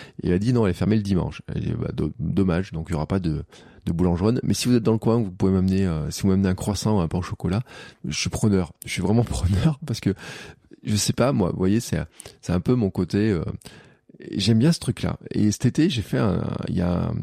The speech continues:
j'ai fait deux semi-marathons, euh, d'affilée. Euh,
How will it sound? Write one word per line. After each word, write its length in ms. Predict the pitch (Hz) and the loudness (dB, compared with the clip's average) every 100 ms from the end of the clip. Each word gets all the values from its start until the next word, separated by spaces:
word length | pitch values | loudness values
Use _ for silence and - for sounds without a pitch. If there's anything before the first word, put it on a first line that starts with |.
| - | -4
j'ai 160 | 87 92 | -6 -4
fait 140 | 107 | -4
deux 400 | 95 143 156 127 | 2 4 6 4
semi-marathons, 800 | - 117 104 92 92 110 127 95 | 2 2 2 2 0 0 0 0
euh, 120 | 82 | 0
d'affilée. 440 | 80 90 - 92 87 _ - - - - _ - | -2 -4 -2 -4 -4 _ -20 -20 -20 -20 _ -2
Euh, 480 | 92 90 87 87 | 0 2 2 2